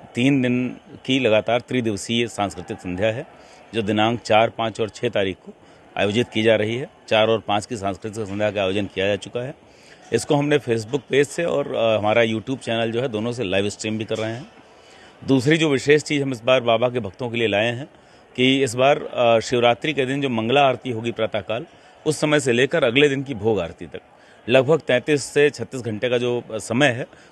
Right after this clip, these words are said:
उसमें लगातार लाइव हम दर्शन का प्रसारण करेंगे। वो भी हमारे YouTube लिंक और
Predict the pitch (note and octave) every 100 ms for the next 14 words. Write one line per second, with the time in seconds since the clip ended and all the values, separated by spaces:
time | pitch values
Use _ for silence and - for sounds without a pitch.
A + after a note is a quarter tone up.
0 | - B2 D#3 C#3 B2 C3+ D#3+ D3 A2+ C3
1 | C#3+ C3+ G#2 F#2 C3 C3+ - F2+ F#2+ F#2
2 | F#2+ G#2+ D3+ - - - - A2 D3 D3
3 | B2+ C3 A#2 A2 A#2 G#2+ B2+ C#3+ B2 C#3